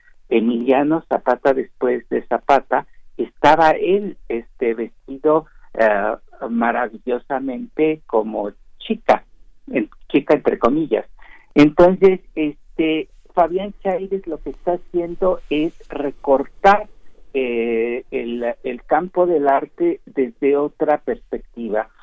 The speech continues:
una perspectiva en la cual, eh, la, su pintura, ¿sí?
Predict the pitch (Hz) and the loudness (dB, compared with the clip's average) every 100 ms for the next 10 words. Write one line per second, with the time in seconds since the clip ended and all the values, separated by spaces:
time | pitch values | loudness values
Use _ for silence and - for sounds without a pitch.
0 | - - 175 185 - 147 - 135 - - | -8 0 4 4 2 -2 -2 -6 -6 -8
1 | 175 170 190 - 147 135 - - 156 151 | -4 0 -2 -2 -2 0 -2 0 4 6
2 | 170 175 - - - 135 123 123 127 135 | 4 0 -8 -16 -10 -6 -4 -4 -4 -6
3 | - - 139 139 - - - - 208 - | -10 -4 -2 -2 -6 -18 -10 -4 -4 -4
4 | 165 139 - 131 117 117 175 - - - | -8 -8 -6 -4 -2 -2 -4 -8 -20 -10
5 | - | -4